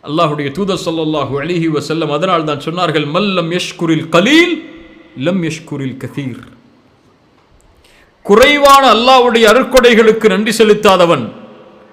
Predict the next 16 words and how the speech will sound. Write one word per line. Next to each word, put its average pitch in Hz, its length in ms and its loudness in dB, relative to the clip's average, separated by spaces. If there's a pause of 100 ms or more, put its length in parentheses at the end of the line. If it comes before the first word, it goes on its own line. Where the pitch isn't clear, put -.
(160)
அதிகமான 202 720 2
அருட்கொடைகளுக்கு 175 840 0
ஒருபோதும் 196 460 2
நன்றி 156 220 -4
செலுத்தி 156 360 -8
விட 139 200 -6
மாட்டான். 120 480 -8 (1200)
அல்லாஹ்வுடைய 139 500 -2
தூதர் 151 340 -4
ஸல்லல்லாஹு 135 520 -6
அலைஹி 123 400 -10
வஸல்லம் 120 400 -16 (920)
அவர்களுடைய 190 380 0
வாழ்க்கையில் 233 520 2
என்ன 208 200 0
இருந்தது? 156 460 -2